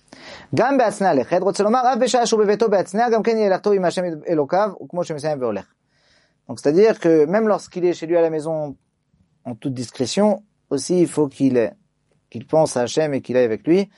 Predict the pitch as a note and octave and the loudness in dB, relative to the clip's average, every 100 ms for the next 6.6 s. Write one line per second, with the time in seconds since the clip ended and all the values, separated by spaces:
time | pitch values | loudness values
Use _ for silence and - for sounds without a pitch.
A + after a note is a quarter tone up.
0 | _ _ _ _ A2+ C3 B2 A#2 A2 G2+ | _ _ _ _ -6 -2 0 0 0 0
1 | D2 - G2+ A2 G#2+ G#2 G2+ G2+ F3 G#3+ | -4 -12 -10 -6 -2 -2 -4 0 2 2
2 | G#3 _ _ _ B2 A#2 G#2 A#2+ A2 G2+ | -2 _ _ _ -6 -4 -4 -2 -2 -4
3 | - _ _ - A2 G#2+ G#2 G2 A#2 C#3 | -10 _ _ -12 -4 -2 -2 -4 -2 -2
4 | - G#2+ E3 D#3+ C3+ C3 C#3 D#3+ C#3 A#2+ | -2 0 0 0 -2 -4 0 0 0 2
5 | F3+ A3 A#3+ G3+ G#3 - C#3 - _ _ | 2 2 0 0 -2 -2 -4 -6 _ _
6 | _ _ - D3+ D#3 | _ _ 0 2 2